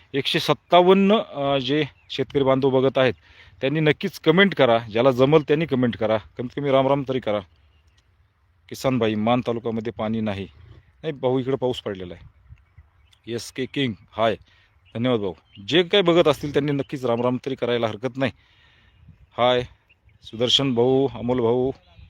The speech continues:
रामराम. तर सर्वांनी एकदा परिचय द्यावा, आपण कुठून बघताय व्हिडिओ,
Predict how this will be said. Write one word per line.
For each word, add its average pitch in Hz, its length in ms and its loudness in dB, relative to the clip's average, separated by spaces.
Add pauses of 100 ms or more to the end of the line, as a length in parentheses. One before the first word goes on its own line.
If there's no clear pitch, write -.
रामराम. 120 420 -2 (920)
तर 160 60 -16
सर्वांनी 160 440 0 (120)
एकदा 135 360 2 (480)
परिचय 127 280 0
द्यावा, 127 240 6
आपण 131 380 -2 (480)
कुठून 131 200 -2
बघताय 131 260 0
व्हिडिओ, 127 260 2